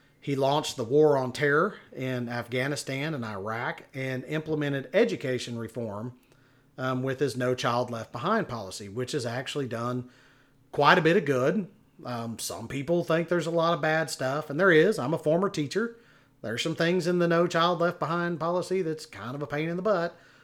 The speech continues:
but overall, I think it, it was meant to do some very good stuff. <clears throat> So,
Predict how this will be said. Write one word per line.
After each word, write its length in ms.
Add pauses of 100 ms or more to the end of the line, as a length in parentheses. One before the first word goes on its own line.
(180)
but 160
overall, 500
I 100
think 320
it, 240
it 160
was 160
meant 280 (140)
to 100
do 400 (300)
some 200
very 240
good 200
stuff. 420
<clears throat> 60 (2500)
So, 460